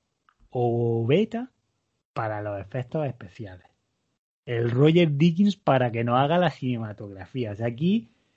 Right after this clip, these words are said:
el Kevin Feige aquí produciendo también. Ya la serie, ni, es que ni online ni polla, en Disney Plus.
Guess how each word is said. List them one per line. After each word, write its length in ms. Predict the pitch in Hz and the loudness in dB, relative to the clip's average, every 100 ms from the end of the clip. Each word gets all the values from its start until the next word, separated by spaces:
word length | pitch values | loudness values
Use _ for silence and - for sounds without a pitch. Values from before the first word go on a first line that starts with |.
| _ _ _ _ _ - | _ _ _ _ _ 0
el 360 | 151 151 135 | 4 4 4
Kevin 420 | - 254 254 220 | 6 6 8 4
Feige 480 | 165 226 254 311 - _ _ | 2 0 0 0 -4 _ _
aquí 340 | - 147 143 220 | -10 -8 -4 -4
produciendo 840 | - 170 156 151 143 127 170 175 | -2 2 4 6 4 0 -2 -2
también. 320 | 151 127 139 143 | -4 -6 -6 -2
Ya 120 | 185 | 0
la 140 | 214 | 0
serie, 400 | 180 233 233 247 - _ _ _ _ | 0 0 2 0 -4 _ _ _ _
ni, 320 | 147 147 143 | -2 -2 -4
es 120 | 131 | -8
que 220 | - 208 - | -4 -4 -4
ni 240 | 156 147 151 | -6 0 4
online 320 | 151 190 254 | 6 6 4
ni 200 | 247 120 | 2 -2
polla, 440 | 117 143 120 101 _ | 0 0 0 -8 _
en 180 | 135 135 | -6 -4
Disney 340 | 156 165 180 | -2 0 -2
Plus. 460 | 113 123 117 110 | -2 -8 -8 -10